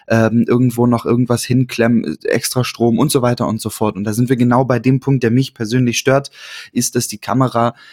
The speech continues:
ähm, mit einer Stromquelle versorgt werden muss.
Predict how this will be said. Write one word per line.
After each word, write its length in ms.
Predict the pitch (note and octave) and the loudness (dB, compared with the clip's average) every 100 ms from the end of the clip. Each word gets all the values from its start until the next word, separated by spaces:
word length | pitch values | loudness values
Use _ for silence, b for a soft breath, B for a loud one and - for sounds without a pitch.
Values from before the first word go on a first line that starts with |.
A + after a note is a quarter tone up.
| B B | B B
ähm, 240 | A2+ A#2 - | 2 2 2
mit 240 | A#2+ - | 0 2
einer 80 | B2 | 0
Stromquelle 480 | - D3+ - A#2+ G#2 | 2 0 0 -2 -2
versorgt 460 | A2 G#2 G2+ - | -2 -2 -2 -2
werden 240 | G#2 G2+ G2+ | -4 -2 -2
muss. 300 | G2+ - | -2 -4